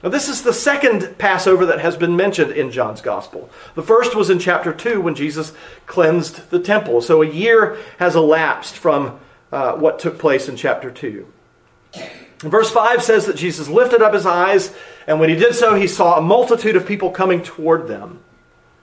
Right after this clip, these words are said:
And we find out in verse ten that there were five thousand men who were undoubtedly accompanied by their wives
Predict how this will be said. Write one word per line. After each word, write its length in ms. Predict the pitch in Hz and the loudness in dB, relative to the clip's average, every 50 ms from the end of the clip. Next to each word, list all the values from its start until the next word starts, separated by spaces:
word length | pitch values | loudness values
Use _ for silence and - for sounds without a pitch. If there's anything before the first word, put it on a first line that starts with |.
| _ _ _ _ _ _ _ | _ _ _ _ _ _ _
And 80 | 160 165 | -4 -4
we 60 | 160 | 0
find 240 | - 233 233 226 233 | 2 2 4 4 4
out 160 | 233 220 196 | 4 4 2
in 80 | 190 | 2
verse 240 | 170 185 185 185 - | 2 2 0 0 -2
ten 220 | - - 240 240 208 | 0 2 2 4 4
that 120 | 196 196 | 2 2
there 80 | 190 185 | 2 2
were 120 | 156 160 | 2 0
five 380 | 156 - 240 233 247 254 240 240 | 2 2 2 2 2 2 2 2
thousand 520 | 240 220 220 220 208 175 196 185 175 175 | 2 2 2 2 2 2 0 0 2 2
men 400 | 180 196 202 175 135 117 117 120 | 2 4 4 2 2 0 -2 -2
who 140 | 139 151 147 | -2 0 0
were 240 | 143 147 143 143 - | 2 2 0 0 0
undoubtedly 840 | - 151 156 160 160 196 226 240 220 214 180 175 170 165 160 - - - - - - | -2 -2 0 2 2 2 4 4 2 2 2 2 2 2 0 -2 -6 -12 -20 -10 -6
accompanied 600 | - 156 - - 202 208 - 185 160 160 160 156 | -4 -4 0 2 2 2 2 2 0 0 0 0
by 200 | 151 143 147 151 | 2 2 2 4
their 160 | 151 160 160 | 4 4 2
wives 540 | 156 - 131 127 127 131 143 156 147 - - | 4 2 0 0 2 0 0 -2 -4 -8 -12